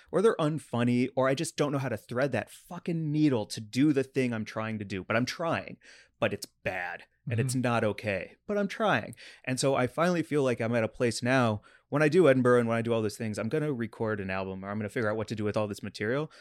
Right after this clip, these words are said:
Speaker 1: but I'm genuinely, like, excited to put a lot of it to bed, to work a bit more on the personal things, the things from my life, the things that I feel about the world, because I feel like I'm finally at a place where I,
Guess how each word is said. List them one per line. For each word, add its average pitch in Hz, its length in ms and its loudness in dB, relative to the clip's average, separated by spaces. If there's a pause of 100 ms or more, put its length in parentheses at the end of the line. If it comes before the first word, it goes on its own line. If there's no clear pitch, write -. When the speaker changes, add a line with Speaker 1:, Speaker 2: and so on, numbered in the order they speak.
(140)
Speaker 1:
but 170 80 2
I'm 190 80 6
genuinely, 127 540 4
like, 101 380 -4 (320)
excited 131 440 0
to 104 60 0
put 117 180 -6
a 98 60 0
lot 92 280 -4
of 101 100 -2
it 104 120 -4
to 107 100 -8
bed, 101 480 0 (300)
to 131 120 0
work 120 440 4
a - 80 -6
bit 113 160 -2
more 104 320 0
on 98 160 -4
the 95 140 -6 (200)
personal 98 460 -8
things, 98 500 -8
the 110 60 -8
things 107 280 -6
from 104 200 -8
my 92 200 -6
life, 95 280 -6
the 110 80 -6
things 113 200 -4
that 104 120 -2
I - 20 -2
feel 98 240 -8
about 95 240 -6
the 98 60 -10
world, 101 280 -2
because 95 200 -10
I 107 80 -4
feel 123 180 -2
like 117 140 -2
I'm 107 100 -6
finally 110 260 -2
at 101 60 -4
a 95 60 -4
place 117 280 0
where 101 140 -4
I, 101 80 -6